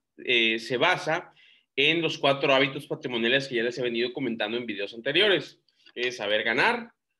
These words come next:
saber gastar, saber acumular y saber disfrutar.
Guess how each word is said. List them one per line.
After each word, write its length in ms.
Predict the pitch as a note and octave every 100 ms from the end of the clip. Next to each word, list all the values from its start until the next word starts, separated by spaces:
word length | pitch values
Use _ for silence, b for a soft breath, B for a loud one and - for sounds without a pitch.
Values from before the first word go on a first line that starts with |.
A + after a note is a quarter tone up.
| _ -
saber 340 | A#2+ A2+ A2+
gastar, 640 | A2 - C3+ D#3+ F3 E3+ -
saber 280 | - A2+ A#2
acumular 600 | A#2 A2 A2 C#3+ F3 -
y 80 | C3
saber 300 | A2+ G#2+ A#2
disfrutar. 480 | A#2+ G#2 G2 F2